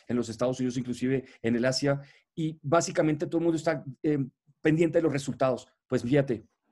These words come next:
los resultados provienen del tipo de estados de ánimo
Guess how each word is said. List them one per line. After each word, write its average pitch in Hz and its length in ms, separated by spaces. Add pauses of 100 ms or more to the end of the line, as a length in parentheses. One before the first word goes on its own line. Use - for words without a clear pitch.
(500)
los 123 260
resultados 139 720
provienen 123 800 (260)
del 110 300
tipo 143 340
de 143 100
estados 123 440
de 120 100
ánimo 110 540